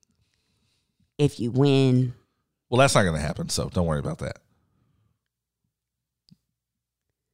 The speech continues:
Speaker 1: So
Speaker 2: Song of the
Speaker 1: you're
Speaker 2: week.
Speaker 1: ta-, you, you, negativity. The
Speaker 2: Song of the week.
Speaker 1: negativity. Oh, Jesus Christ.
Speaker 2: Um, Mario is still recording.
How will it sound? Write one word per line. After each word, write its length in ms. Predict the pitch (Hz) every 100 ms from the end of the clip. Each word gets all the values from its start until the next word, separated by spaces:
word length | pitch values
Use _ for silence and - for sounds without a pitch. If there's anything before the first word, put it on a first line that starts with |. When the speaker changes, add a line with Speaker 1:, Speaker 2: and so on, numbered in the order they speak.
| _ _
Speaker 1:
So 180 | - 277
Speaker 2:
Song 20 |
of 40 |
the 60 | 311
Speaker 1:
you're 100 | 285
Speaker 2:
week. 100 | 285
Speaker 1:
ta-, 140 | 170 -
you, 140 | 170 165
you, 260 | 151 170 - _ _ _ _ _ -
negativity. 920 | 127 131 - - - 110 92 - -
The 60 | -
Speaker 2:
Song 340 | - 220 247
of 60 | 262
the 80 | 254
week. 320 | 208 196 185
Speaker 1:
negativity. 300 | - - -
Oh, 340 | - _ _ _
Jesus 320 | - - 135 _ _ _ _ _ _ _ - -
Christ. 40 |
Speaker 2:
Um, 600 | 131 139 135 123 117 110 104 _ _ _ _ _ _ _ _ _ _ _
Mario 600 | 110 131 202 185 110 92
is 80 | 85
still 240 | - 92
recording. 580 | 82 - 80 73 71